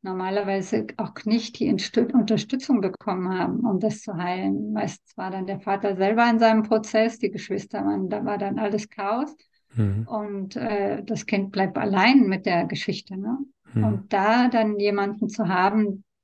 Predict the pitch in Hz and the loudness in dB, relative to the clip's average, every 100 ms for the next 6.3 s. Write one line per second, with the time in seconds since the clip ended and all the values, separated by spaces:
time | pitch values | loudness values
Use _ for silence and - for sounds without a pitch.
0 | - 208 208 214 208 190 185 190 185 190 | -10 -8 -8 -8 -4 -2 0 0 0 -4
1 | - 233 285 294 - 208 196 190 196 - | -4 2 4 4 0 -4 -2 -4 -4 -6
2 | 156 220 214 170 147 202 190 202 196 _ | -6 -8 -8 -10 -6 -4 -4 -4 -10 _
3 | _ _ _ _ _ _ 202 170 220 208 | _ _ _ _ _ _ -12 -6 -6 -4
4 | 190 185 175 196 240 - - 190 208 - | -4 -4 -2 0 2 2 2 2 -2 -2
5 | 208 214 196 185 190 202 - _ _ _ | -4 -4 -4 -4 -6 -8 -14 _ _ _
6 | - 104 | -8 -6